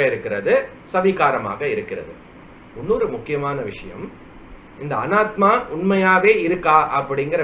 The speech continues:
விசாரத்தை மேற்கொண்டோம்னா, அடுத்து, அதுக்கு அடுத்த படி என்னது அப்படின்னா, இந்த அனாத்மா எங்கிருந்து வந்தது? அனாத்மாவுடைய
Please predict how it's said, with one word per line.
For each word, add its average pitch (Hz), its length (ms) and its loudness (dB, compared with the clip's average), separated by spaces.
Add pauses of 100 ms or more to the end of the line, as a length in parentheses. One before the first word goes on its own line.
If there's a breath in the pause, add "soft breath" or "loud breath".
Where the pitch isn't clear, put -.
விசாரத்தை 156 540 -4
மேற்கொண்டோம்னா, 101 760 -8 (720)
அடுத்து, 170 240 -2 (220)
அதுக்கு 151 260 -4
அடுத்த 196 260 -2 (160)
படி 170 180 0 (100)
என்னது 147 360 -4
அப்படின்னா, 98 480 -8 (1080)
இந்த 165 140 -2 (800)
அனாத்மா 208 500 2 (240)
எங்கிருந்து 220 480 6 (120)
வந்தது? 143 360 0 (2000)
அனாத்மாவுடைய 190 720 4